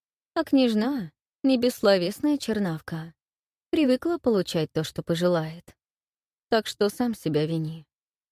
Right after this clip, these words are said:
Надеюсь, ты всё понял, воевода. Всего тебе доброго. Будь здоров. Бросила Ольга и пошла прочь.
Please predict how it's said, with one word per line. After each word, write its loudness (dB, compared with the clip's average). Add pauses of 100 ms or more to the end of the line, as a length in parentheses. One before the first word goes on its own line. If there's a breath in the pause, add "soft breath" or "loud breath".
(200)
Надеюсь, 2
ты 2
всё 2
понял, 0
воевода. -2 (720)
Всего 0
тебе 4
доброго. 2 (760)
Будь 2
здоров. -4 (920)
Бросила 2
Ольга 0 (480)
и -2
пошла -4
прочь. -14